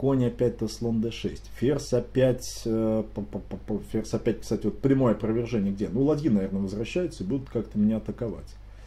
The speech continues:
"Пусть безумная идея, не, не ругайте сгоряча". Конечно, ход в высшей степени рискованный. Я просто собираюсь,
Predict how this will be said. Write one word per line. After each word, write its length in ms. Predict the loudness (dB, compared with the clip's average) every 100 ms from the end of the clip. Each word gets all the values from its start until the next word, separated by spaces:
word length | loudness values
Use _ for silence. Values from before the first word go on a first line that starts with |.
| -16 -14 -14 -14 -16 -16 4
"Пусть 220 | 8 8
безумная 600 | 10 8 10 6 6 4
идея, 320 | 4 4 4 4
не, 240 | 4 4 4
не 100 | 2
ругайте 420 | 6 6 6 2
сгоряча". 440 | 2 2 2 -2 0
Конечно, 340 | 0 0 -2 -2
ход 240 | -2 -2 -8
в 140 | -6 -4
высшей 260 | -4 -6
степени 420 | -10 -10 -8 -6 -6
рискованный. 540 | -6 -2 0 -2 -4 -8
Я 100 | -8
просто 380 | -8 -8 -12
собираюсь, 500 | -12 -10 -6 -8 -8